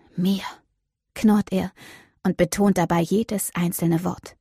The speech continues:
Ich lehne mich ebenfalls keuchend an die Wand und bemühe mich verzweifelt, meinen Körper unter Kontrolle zu bringen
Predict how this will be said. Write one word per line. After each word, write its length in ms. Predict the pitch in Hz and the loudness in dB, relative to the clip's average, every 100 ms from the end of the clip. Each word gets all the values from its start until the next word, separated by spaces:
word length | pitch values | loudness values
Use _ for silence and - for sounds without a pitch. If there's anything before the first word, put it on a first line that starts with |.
| _ _ _ _ _ _ _ _ _ | _ _ _ _ _ _ _ _ _
Ich 160 | 220 - | -4 2
lehne 260 | 240 240 | 4 6
mich 160 | 220 - | 4 4
ebenfalls 540 | 220 190 - 170 - | 0 0 -2 -6 -2
keuchend 380 | - 196 190 - | 2 4 4 0
an 80 | 170 | -2
die 120 | 175 | 0
Wand 280 | 175 185 - - - | -2 -4 -8 -18 -6
und 140 | - 214 | 0 4
bemühe 340 | 226 233 285 | 6 6 6
mich 220 | 254 247 | 6 4
verzweifelt, 720 | 220 190 - 202 254 - 254 | 0 -4 0 0 2 -2 -2
meinen 260 | 214 196 190 | 0 0 -2
Körper 360 | - 220 - 190 | -2 0 0 0
unter 220 | 180 175 | 0 0
Kontrolle 480 | - 180 - 220 170 | -2 -2 0 0 0
zu 160 | - | -4
bringen 320 | - 175 175 | -2 0 0